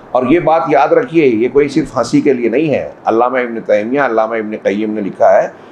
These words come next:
कि शैतान के बहकाने के स्टेप्स हैं। अगर एक आदमी को, वो पहले, सबसे पहले चाहते हैं शै-, शयातीन कि आपको, हमको कुफ्र, शिर्क और अल्लाह और उसके रसूल की दुश्मनी में मुब्तला करें।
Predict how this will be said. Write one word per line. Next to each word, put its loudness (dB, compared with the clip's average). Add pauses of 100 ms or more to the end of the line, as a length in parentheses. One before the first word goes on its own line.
(140)
कि 0
शैतान 0
के -2
बहकाने -2
के -6
स्टेप्स -4
हैं। -2 (720)
अगर 0
एक -6 (340)
आदमी 0
को, 2 (120)
वो -2 (100)
पहले, 0
सबसे -2
पहले 0
चाहते 0
हैं -2 (240)
शै-, 0
शयातीन 0 (540)
कि 2
आपको, 0
हमको 0 (680)
कुफ्र, 0 (180)
शिर्क -4
और 2
अल्लाह 0
और 2
उसके -2
रसूल 2
की -6
दुश्मनी -6
में -2
मुब्तला 0
करें। -4